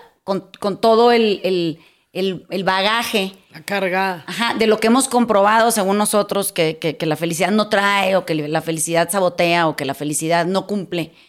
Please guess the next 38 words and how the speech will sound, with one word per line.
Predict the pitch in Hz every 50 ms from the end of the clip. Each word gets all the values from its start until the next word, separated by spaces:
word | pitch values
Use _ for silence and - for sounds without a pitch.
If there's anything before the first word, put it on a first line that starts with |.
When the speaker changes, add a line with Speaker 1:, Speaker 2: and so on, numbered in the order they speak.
| _ _ _ _ _ _ _
Speaker 1:
Y, | - 226 233 240 - -
y | 247
nos | 240 240 233 220 - - - -
resistimos | 196 - 226 214 - 220 196 - - 254 254 262 262 -
a | 247
hacer | 220 - 247 233
eso | 240 240 233 - 247 -
porque | - 220 - 220
nos | 196 196 190
da | 185 220 240 226 -
pánico, | - 254 262 277 277 269 262 262 - - 185 190 202 - - _
cabrón, | - 190 175 180 196 202 208 214 214 202 208 226 277 - _ _ _ _ _ _ _ _ _ _ _ _ _
que | - 214 208
se | 214 233
nos | 220 208 202 - -
cumpla | - 247 269 277 269 294 294
la | 294 285
felicidad | 285 262 247 233 233 - 220 202 214 233 254 -
y | 247 247
si | - - 196
se | - 220
te | 220 - 190 -
cumple, | - 277 330 349 339 311 269
entonces | 247 247 254 247
tú | - 262 240
te | - 294 -
conviertes | 262 240 226 226 233 226 - 247 226
en | 254 233
la | 202 196
mierda | 208 214 220 220 226 226 220 220
que | 202 196
tú | - 208 202
crees | - 202 214 - -
que | - 196 196
es | 190 175
la | 196 185
gente | - 190 170 - 185
feliz. | - 175 175 190 - - - -